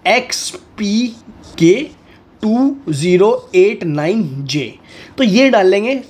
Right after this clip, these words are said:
तो ये, इससे क्या है कि अभी टाइम पे इसके लिए चल जाएगा, बाद में अपना पैन कार्ड बनवा लीजिए, जो हर जगह मैंडेटरी होता है आज के टाइम में। पर्सनल इन्फॉर्मेशन, अपनी प्रोफाइल पिक्चर ऐड कर दीजिएगा, फ्रंट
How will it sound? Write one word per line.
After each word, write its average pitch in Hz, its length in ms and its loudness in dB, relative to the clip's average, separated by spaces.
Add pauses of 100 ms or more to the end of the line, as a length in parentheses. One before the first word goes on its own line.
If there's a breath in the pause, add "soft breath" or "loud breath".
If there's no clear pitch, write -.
तो 269 180 -2
ये, 196 320 -6
इससे - 240 -8
क्या 226 160 0
है 220 140 4
कि 262 120 -4
अभी 220 240 0
टाइम 185 240 0
पे 202 100 -4
इसके 208 240 -4
लिए 220 100 2
चल 190 140 2
जाएगा, 190 220 4
बाद 202 200 2
में 220 100 -2 (300)
अपना 190 240 -2 (160)
पैन 175 180 2
कार्ड 240 180 2
बनवा 151 260 2
लीजिए, 156 240 0
जो 240 140 -2
हर 180 200 0
जगह 180 220 2
मैंडेटरी 160 500 0
होता 156 260 0
है 160 80 6
आज 156 160 0
के 165 100 -4
टाइम 113 220 -6
में। - 140 -14 (540 loud breath)
पर्सनल 254 360 2
इन्फॉर्मेशन, 226 580 -2
अपनी 214 320 -6
प्रोफाइल 185 420 0
पिक्चर 226 360 0
ऐड 240 140 -2
कर 226 120 2
दीजिएगा, 226 380 -2
फ्रंट 190 360 0